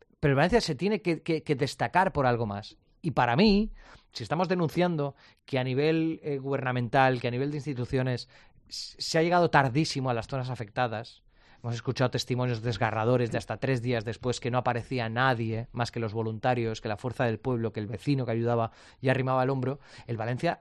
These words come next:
tenía que haber estado para mí mucho antes. Y no sé si por miedo, si por la logística, si por la coordinación con Singapur, me da igual.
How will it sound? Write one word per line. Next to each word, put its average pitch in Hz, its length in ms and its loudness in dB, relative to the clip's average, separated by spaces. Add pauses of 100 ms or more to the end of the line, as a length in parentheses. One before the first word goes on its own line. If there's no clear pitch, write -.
tenía 139 380 0
que 127 100 -4
haber 117 160 0
estado 123 320 -2
para 107 160 0
mí 131 140 0
mucho 139 400 0
antes. 110 500 -8 (500)
Y 117 60 -6
no 135 120 0
sé 160 100 -6
si 175 100 -2
por 135 220 2
miedo, 160 500 6 (160)
si - 180 -4
por 123 200 0
la 127 100 2
logística, 151 800 4 (160)
si - 180 -4
por 131 240 0
la 131 360 6
coordinación 139 600 4
con 156 160 4
Singapur, 147 520 2
me 139 200 -4
da 135 120 2
igual. 110 480 -2